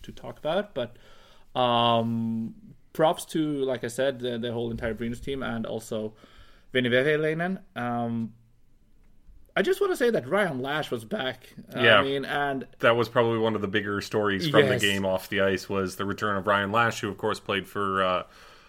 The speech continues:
Speaker 2: uh, the Pelicans, I believe, in, uh, the Finnish League
Speaker 1: Yeah,
Speaker 2: last year.
Speaker 1: something or other. He
Speaker 2: Um,
Speaker 1: played in Switzerland as well.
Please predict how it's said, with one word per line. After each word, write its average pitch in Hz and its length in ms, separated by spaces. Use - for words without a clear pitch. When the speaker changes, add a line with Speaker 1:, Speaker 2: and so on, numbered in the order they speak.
Speaker 2:
uh, 90 260
the 92 80
Pelicans, 175 460
I - 20
believe, 180 380
in, 139 320
uh, 135 220
the 131 60
Finnish 147 240
League 160 120
Speaker 1:
Yeah, 143 140
Speaker 2:
last - 200
year. 170 80
Speaker 1:
something 131 240
or 123 80
other. 127 220
He 147 100
Speaker 2:
Um, 196 120
Speaker 1:
played 180 220
in 156 100
Switzerland 127 500
as 120 100
well. 127 300